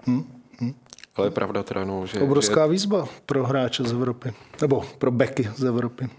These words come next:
Speaker 2: No, právě ten Kuba Galvas o tom mluvil, že to prostě je v dnešní N H L, kdy se neustále jako zrychlila, tak je to strašně těžká pozice, jako neustále chytat ty útočníky a
Speaker 1: Hmm.
Speaker 2: zároveň hrát proti nim
Speaker 1: Hmm.
Speaker 2: čistě.
Speaker 1: Hmm.
Speaker 2: To vyžaduje jako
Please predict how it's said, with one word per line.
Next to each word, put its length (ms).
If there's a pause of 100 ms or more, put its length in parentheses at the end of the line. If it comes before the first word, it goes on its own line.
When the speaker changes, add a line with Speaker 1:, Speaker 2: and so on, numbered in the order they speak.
(160)
Speaker 2:
No, 60
právě 240
ten 140
Kuba 200
Galvas 480
o 120
tom 140
mluvil, 300
že 140
to 100 (220)
prostě 320
je 180
v 220
dnešní 340
N 80
H 220
L, 200
kdy 340 (120)
se 140
neustále 420
jako 180
zrychlila, 480
tak 180
je 60
to 100
strašně 340
těžká 280
pozice, 400
jako 200
neustále 380
chytat 360
ty 100
útočníky 600 (200)
a 40
Speaker 1:
Hmm. 100
Speaker 2:
zároveň 380
hrát 240
proti 240
nim 120
Speaker 1:
Hmm. 60
Speaker 2:
čistě. 320
Speaker 1:
Hmm. 140 (300)
Speaker 2:
To 100
vyžaduje 480
jako 340